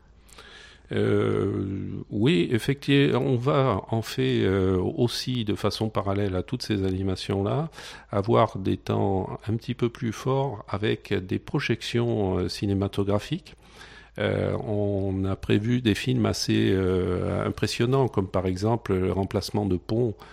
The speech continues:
sur des lignes qui sont en exploitation. Donc on a eu la chance, euh, que S N C F Réseau nous accorde l'autorisation de présenter ces films.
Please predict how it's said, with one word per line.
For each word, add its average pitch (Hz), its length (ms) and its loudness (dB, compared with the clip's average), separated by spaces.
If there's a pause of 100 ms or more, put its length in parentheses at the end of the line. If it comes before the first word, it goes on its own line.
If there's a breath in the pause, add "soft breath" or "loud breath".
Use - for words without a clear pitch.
(120)
sur 92 260 -4
des 95 120 0
lignes 107 180 4
qui 98 160 0
sont - 160 0
en 95 140 2
exploitation. 107 680 0
Donc 98 280 0
on 101 100 0
a 95 60 0
eu 104 140 0
la 101 140 0
chance, 123 480 -2 (580 loud breath)
euh, 90 140 0
que - 140 -2
S 95 200 0
N 98 100 2
C 101 240 0
F - 80 -6
Réseau 110 380 2
nous 98 220 0
accorde 98 280 0
l'autorisation 95 800 -2
de 92 100 -2
présenter 95 480 -4
ces - 160 -2
films. 107 400 -2